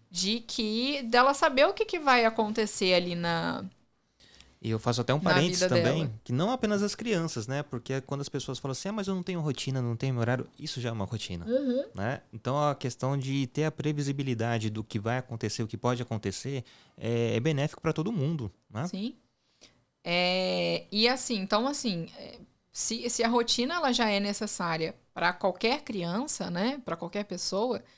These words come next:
Speaker 1: uma criança autista, ela tem, né? Às vezes eles têm até esse apego à, à, à rotina, mas precisa ter uma previsibilidade,
Speaker 2: Uhum.
Speaker 1: às vezes pra não trazer uma crise.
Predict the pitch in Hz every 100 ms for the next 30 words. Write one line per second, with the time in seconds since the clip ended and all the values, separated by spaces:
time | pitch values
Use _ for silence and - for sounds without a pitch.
0 | _ _ _ 226 269 294 254 196 208 190
1 | - 233 240 277 226 - 277 339 359 208
2 | 208 202 196 208 208 208 269 277 247 254
3 | 269 311 302 226 220 254 220 180 175 -
4 | 175 170 185 180 180 - 240 214 180 -
5 | 202 - 262 277 247 220 214 196 196 190
6 | 185 180 175 170 196 220 202 175 185 -
7 | 190 185 190 180 175 175 170 190 233 247
8 | 190